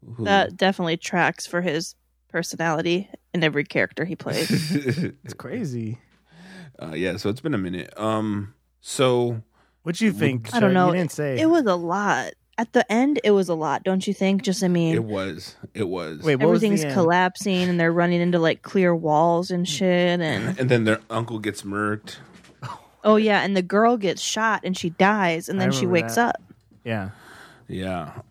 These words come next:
Speaker 1: <clears throat> And then there was, like, I was, like,
Speaker 2: Oh,
Speaker 1: waiting
Speaker 2: and the
Speaker 1: for them.
Speaker 2: snake penis.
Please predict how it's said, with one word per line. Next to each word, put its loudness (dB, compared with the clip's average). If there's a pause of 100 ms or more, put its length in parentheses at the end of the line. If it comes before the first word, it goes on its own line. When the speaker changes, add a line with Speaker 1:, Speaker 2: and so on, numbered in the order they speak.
Speaker 1:
<clears throat> -2 (680)
And 0
then 4
there 4
was, 2
like, 0
I -12
was, 2
like, -12
Speaker 2:
Oh, 6
Speaker 1:
waiting 2
Speaker 2:
and 6
the 4
Speaker 1:
for -2
them. 0
Speaker 2:
snake 2
penis. 0